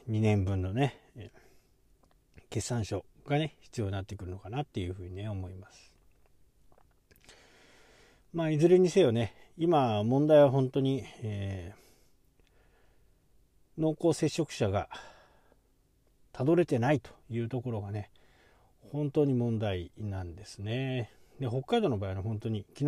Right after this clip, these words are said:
も話しましたけどね、えー、濃厚接触者をこまめに調べてね、えー、ほぼ、多分最終的にもね、九十パーセント以上は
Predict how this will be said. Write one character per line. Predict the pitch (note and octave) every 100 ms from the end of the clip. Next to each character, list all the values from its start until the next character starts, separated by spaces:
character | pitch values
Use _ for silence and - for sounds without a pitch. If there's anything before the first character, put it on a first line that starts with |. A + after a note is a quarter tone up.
| C3
も | F#2
話 | A2+ G#2
し | C3
ま | B2
し |
た | -
け | F2
ど |
ね、 | F#2+ G#2+ - - - _ - _ _ _ _ _ _ _
え | - G#2 A2 - _ -
ー、 | B2 - _ _ _ -
濃 | C#3 C#3
厚 | D#3
接 | D#3
触 | - C#3+
者 | - G2+
を | F#2 - - -
こ | - F3+
ま | G3
め | C3
に | G#2+ F#2+
調 | A2 G#2
べ | F#2
て | -
ね、 | F#2+ G2+ - _ -
え | G2+ G2+ F#2+
ー、 | - - _ _ _ - _
ほ | - G3+
ぼ、 | D3+ - _ _ _ _ _ _ _ _ _ _ _ _ _
多 | - D#3
分 | C#3+
最 | - E3+ E3+
終 | - E3
的 | D#3 C#3+ D#3
に |
も | C#3+ G#2+
ね、 | G#2+ G#2+ - -
九 | D#3 E3+ D#3+
十 | D#3+
パ | - E3
ー |
セ | D3 D#3+
ン |
ト | E3
以 | D#3+
上 | D3+ A#2+ G#2
は | A#2 G2